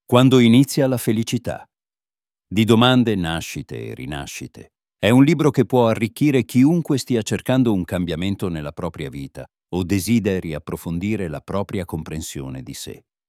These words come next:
È particolarmente indicato per coloro che si trovano in un momento di transizione,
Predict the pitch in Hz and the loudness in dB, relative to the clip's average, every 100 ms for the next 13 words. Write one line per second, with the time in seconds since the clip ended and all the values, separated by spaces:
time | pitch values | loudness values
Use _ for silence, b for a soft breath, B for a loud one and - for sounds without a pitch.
0 | _ 107 117 160 139 170 160 156 170 180 | _ -2 4 4 4 2 4 4 2 2
1 | 160 143 135 139 127 120 120 120 - 117 | 2 2 2 2 2 0 -2 -2 0 0
2 | 135 123 98 - - 101 110 110 92 82 | 0 -2 -4 -8 -6 -4 -2 -2 -4 -4
3 | 85 90 90 107 107 85 73 - 80 76 | -4 -4 -4 -4 -6 -8 -10 -12 -12 -12
4 | 69 - 65 58 62 | -14 -14 -14 -14 -18